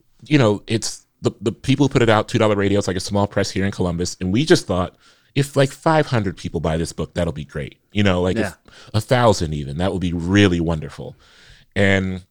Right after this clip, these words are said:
Speaker 1: I remember twenty seventeen, late in twenty seventeen, <laughs> there was this moment where, uh, I woke up and I was at the gym and I was running,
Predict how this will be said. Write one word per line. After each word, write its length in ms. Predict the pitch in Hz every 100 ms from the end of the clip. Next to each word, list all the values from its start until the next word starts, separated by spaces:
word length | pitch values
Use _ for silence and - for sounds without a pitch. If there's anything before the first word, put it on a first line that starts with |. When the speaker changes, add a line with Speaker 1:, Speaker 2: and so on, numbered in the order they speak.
| _ _ _ _ _ _ -
Speaker 1:
I 60 |
remember 420 | 110 104 104 123 120
twenty 280 | - 107
seventeen, 720 | 101 104 95 90 - 92 87 80
late 300 | 82 92 101
in 100 | 90
twenty 260 | - 87 90
seventeen, 800 | - 85 85 - 101 90 87 80 - -
<laughs> 220 | - -
there 160 | 95 98
was 160 | 92
this 140 | 92 90
moment 540 | 90 95 98 101 98 _ _ _ _ _ _ _
where, 640 | 85 92 90 87 82 85 - _
uh, 460 | 92 92 87 82 80 - _
I 80 | 95
woke 320 | 85 95 101
up 180 | 95 92
and 100 | 90
I 60 | 85
was 160 | 80 -
at 160 | 95 -
the 80 |
gym 280 | 85 92 90
and 80 | 87
I 40 |
was 200 | 82 80
running, 480 | 78 90 90 78 80